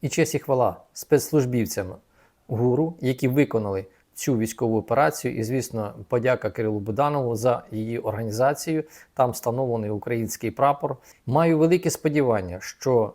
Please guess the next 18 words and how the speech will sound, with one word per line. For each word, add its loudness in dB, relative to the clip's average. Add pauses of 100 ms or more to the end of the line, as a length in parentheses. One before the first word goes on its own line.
ціна, -2 (400)
якою 0
була 2
проведена -2
ця -6
операція, -4 (400)
вона 0
не 2
була 4
занадто -4
високою, -6 (400)
а 6 (240)
результат 2
її -2
буде -4
дуже 0
корисним -2 (100)
для 0